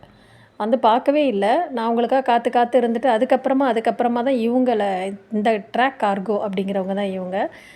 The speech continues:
இவங்க மேனேஜரை கான்டாக்ட் பண்ணேன். ஆ, Google-லயே எனக்கு Just Dial-ல கிடைச்சது அந்த நம்பர்.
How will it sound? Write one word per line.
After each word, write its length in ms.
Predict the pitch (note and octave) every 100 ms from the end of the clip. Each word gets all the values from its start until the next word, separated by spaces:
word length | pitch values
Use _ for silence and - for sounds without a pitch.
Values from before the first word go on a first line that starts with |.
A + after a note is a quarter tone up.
| - -
இவங்க 380 | B3 B3 A#3 A#3
மேனேஜரை 320 | A#3 A3 G#3
கான்டாக்ட் 440 | G#3+ F#3+ F#3+ -
பண்ணேன். 360 | G3+ F#3 G3 F#4 - - - -
ஆ, 480 | A3+ A3 G3+ G3 F#3+
Google-லயே 600 | G3 C4+ C4 B3+ A#3 A#3+
எனக்கு 440 | G3+ F#3+ G3 F#3 F3
Just 280 | G3 G3
Dial-ல 260 | A#3 G#3 F#3+ F#3+
கிடைச்சது 360 | F3+ - G3
அந்த 180 | F3+ E3+
நம்பர். 500 | E3 E3 F3+ A3 F#4